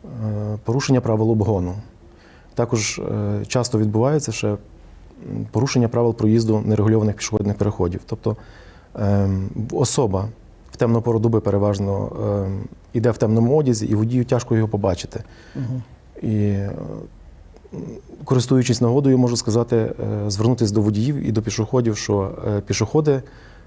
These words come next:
Speaker 1: використовували світлоповертаючі елементи на одязі, тому, е, в такому випадку водію, е, швидше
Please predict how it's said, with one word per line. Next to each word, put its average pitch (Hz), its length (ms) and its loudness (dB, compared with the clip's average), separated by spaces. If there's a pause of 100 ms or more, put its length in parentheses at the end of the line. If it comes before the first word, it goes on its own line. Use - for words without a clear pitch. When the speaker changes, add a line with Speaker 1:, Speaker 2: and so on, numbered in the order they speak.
(400)
Speaker 1:
використовували 117 680 2
світлоповертаючі 110 600 0
елементи 110 320 2
на 110 100 2
одязі, 101 340 2
тому, 107 420 0 (200)
е, 101 40 -4 (220)
в - 40 -20
такому 113 280 2
випадку 139 300 2
водію, 110 440 2 (220)
е, - 20 -12
швидше 120 600 0